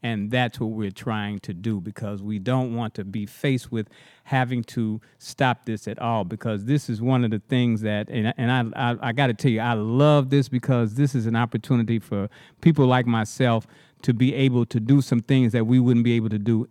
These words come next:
anywhere else. You guys might not know this, but this station is doing some things that no other station can do, both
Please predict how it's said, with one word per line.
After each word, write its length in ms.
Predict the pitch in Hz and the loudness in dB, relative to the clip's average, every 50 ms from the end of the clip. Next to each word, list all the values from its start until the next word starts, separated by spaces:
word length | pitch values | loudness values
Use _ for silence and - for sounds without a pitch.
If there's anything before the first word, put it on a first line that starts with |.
| - | -4
anywhere 640 | 143 143 139 135 131 127 127 117 117 120 113 113 110 120 | 0 2 2 4 4 4 2 2 2 2 2 0 0 -2
else. 260 | 120 110 101 101 - | -4 -4 -4 -4 0
You 120 | 131 139 | 0 2
guys 340 | 147 160 143 135 127 120 110 | 4 4 4 4 4 4 2
might 200 | 123 123 123 127 | 2 2 2 2
not 200 | 120 123 120 113 | 2 2 2 2
know 220 | 113 131 147 147 139 | 4 4 4 4 4
this, 280 | 127 123 120 117 - _ - - - - _ - | 4 2 2 0 -2 _ -20 -20 -20 -20 _ 0
but 180 | - 123 117 113 | 2 2 2 4
this 180 | 139 226 262 - | 4 4 4 2
station 720 | - - - - 175 202 214 - - 131 113 104 107 - - | -2 -6 0 2 4 4 4 2 2 0 0 0 0 -2 -2
is 180 | 139 113 104 | -4 -4 0
doing 240 | 110 143 156 160 151 | 2 4 6 6 6
some 180 | 139 - 131 123 | 4 4 2 0
things 360 | - - 147 139 131 127 113 | 2 2 2 4 4 2 2
that 180 | 123 117 117 110 | 2 0 0 2
no 380 | 113 120 127 143 160 165 160 | 2 4 4 6 6 4 4
other 340 | - 139 139 135 123 123 120 | 2 2 2 2 2 0 -2
station 560 | - - - 139 135 127 - - 117 113 107 | -4 -4 -2 0 0 0 -2 -2 -6 -6 -6
can 420 | - - 135 131 127 117 110 107 107 | -6 -4 -2 -2 0 0 0 -2 0
do, 220 | 113 117 104 90 | 0 -2 -2 -2
both 340 | 92 104 127 131 139 127 | -2 2 4 4 4 2